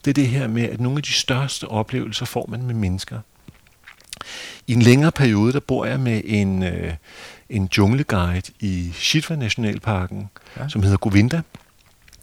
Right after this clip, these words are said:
Speaker 1: Og han, han lærer mig simpelthen op.
Speaker 2: Som
Speaker 1: Han,
Speaker 2: guide?
Speaker 1: øh,
Speaker 2: Eller?
Speaker 1: ja, ikke rigtig som, ikke som kommerciel guide,
Speaker 2: Nej,
Speaker 1: men
Speaker 2: men bare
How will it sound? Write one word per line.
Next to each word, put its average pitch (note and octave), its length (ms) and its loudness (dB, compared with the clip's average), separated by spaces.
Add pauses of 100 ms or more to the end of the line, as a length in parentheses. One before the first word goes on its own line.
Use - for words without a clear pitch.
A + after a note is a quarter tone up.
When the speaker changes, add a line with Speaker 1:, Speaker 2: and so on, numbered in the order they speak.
(120)
Speaker 1:
Og A2 60 -2
han, D3 380 2
han C#3+ 140 2
lærer C#3+ 220 0
mig G#2+ 140 0
simpelthen C3 360 -4
op. A2 160 -4 (720)
Speaker 2:
Som A2 120 -12
Speaker 1:
Han, A#2 100 4
Speaker 2:
guide? B2+ 200 6
Speaker 1:
øh, A2 220 6
Speaker 2:
Eller? G2+ 160 -6 (120)
Speaker 1:
ja, G#2+ 100 -4
ikke A#2 240 8
rigtig A2 220 4
som, A2 180 -2
ikke A#2 260 2
som A2+ 160 0
kommerciel G#2 480 4
guide, A#2+ 180 6
Speaker 2:
Nej, D#3+ 100 -2
Speaker 1:
men C3+ 100 0
Speaker 2:
men B2+ 80 -2
bare C#3 160 -10